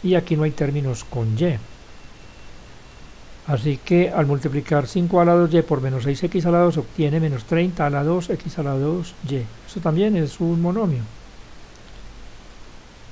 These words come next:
En el ejercicio once hay que multiplicar menos X a la dos y a la tres por menos cuatro y a la tres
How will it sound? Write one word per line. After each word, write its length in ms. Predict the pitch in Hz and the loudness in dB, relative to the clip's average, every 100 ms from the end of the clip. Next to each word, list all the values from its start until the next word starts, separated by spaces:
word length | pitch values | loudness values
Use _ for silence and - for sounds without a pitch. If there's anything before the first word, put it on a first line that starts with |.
| - - - - - - - - | -18 -20 -20 -18 -18 -20 -4 4
En 160 | 175 | 6
el 120 | 165 | 8
ejercicio 720 | 160 147 156 - 175 - 220 202 | 8 8 4 4 -2 2 6 6
once 260 | 180 175 | 6 4
hay 80 | 185 | 4
que 160 | 175 190 | 4 2
multiplicar 880 | 185 175 175 180 175 - 170 170 - - - - | 2 2 2 2 0 2 4 4 0 -12 -20 -6
menos 560 | 170 151 147 139 135 117 | 0 2 2 2 0 0
X 360 | 143 - 170 196 | -2 -2 -2 2
a 80 | |
la 200 | 170 170 | 4 4
dos 400 | 165 165 165 - - - - - - - 185 131 | 4 2 0 -4 -12 -18 -20 -20 -18 -10 -6 -2
y 80 | 147 | 0
a 120 | 143 | 0
la 120 | 160 | 0
tres 640 | 160 160 143 151 - - - - - - - - - - - - - | 0 -2 0 -2 -6 -14 -20 -20 -20 -20 -20 -20 -18 -18 -20 -20 -2
por 340 | 175 180 202 277 - - - - - - | 4 6 4 0 -10 -20 -20 -20 -20 -6
menos 440 | 180 147 139 131 110 - | 0 0 0 -2 -4 -2
cuatro 560 | 160 135 135 180 185 175 - - - - - - - - 143 | 0 2 0 0 0 0 -6 -20 -20 -20 -18 -18 -16 -8 -4
y 60 | |
a 100 | 135 | -2
la 160 | 135 151 | 0 -2
tres 480 | - 156 151 156 | 0 0 0 0